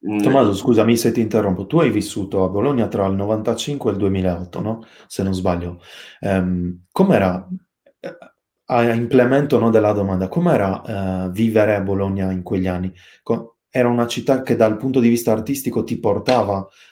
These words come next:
Speaker 2: ad esplorare queste strade, a, ad abbracciare la novità, o era un po' retrograda da questo punto di vista?
Speaker 1: Ma guarda, eh,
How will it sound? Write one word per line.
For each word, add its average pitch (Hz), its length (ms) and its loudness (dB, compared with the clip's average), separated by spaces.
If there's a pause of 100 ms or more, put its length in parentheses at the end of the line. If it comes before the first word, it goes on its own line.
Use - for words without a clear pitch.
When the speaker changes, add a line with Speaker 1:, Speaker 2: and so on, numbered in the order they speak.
Speaker 2:
ad 107 120 -2
esplorare 98 880 2
queste 98 300 -6
strade, 110 600 0
a, 92 380 -4 (420)
ad - 320 -4
abbracciare 104 540 2
la 104 100 0
novità, 104 600 -2
o 117 100 4
era 107 120 2
un 101 100 -4
po' 98 140 -2
retrograda 92 680 -2
da 87 140 -8
questo - 240 -20
punto 95 260 -12
di 92 120 -6
vista? 87 340 -12 (1000)
Speaker 1:
Ma - 260 -8
guarda, 95 680 2
eh, 90 760 -2